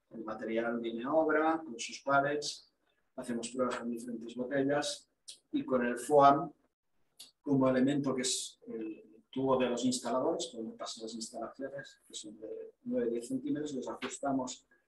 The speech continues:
a la cerámica y hace de mediador entre hierro, ahí entre cristal y cerámica.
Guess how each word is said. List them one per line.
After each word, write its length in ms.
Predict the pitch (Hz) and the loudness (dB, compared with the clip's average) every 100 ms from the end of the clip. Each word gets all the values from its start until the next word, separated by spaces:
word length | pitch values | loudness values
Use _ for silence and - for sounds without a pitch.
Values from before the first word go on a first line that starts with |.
| _ | _
a 60 | 127 | -2
la 100 | 131 | 0
cerámica 640 | - 143 139 139 151 - 135 | 2 4 4 4 2 2 0
y 80 | |
hace 220 | 127 127 135 | -2 -2 0
de 140 | 139 | 4
mediador 600 | 127 127 127 123 131 - - _ _ | 4 4 2 2 2 0 -10 _ _
entre 360 | - 123 117 117 | 0 0 2 2
hierro, 500 | 120 123 131 139 123 | 2 4 6 6 2
ahí 140 | 113 | -2
entre 480 | 107 - 113 110 110 | -4 -4 -2 0 -2
cristal 480 | - 120 - 131 131 | -4 -4 -2 0 0
y 40 | 135 | -2
cerámica. 580 | 110 - - - - | -6 -12 -14 -16 -18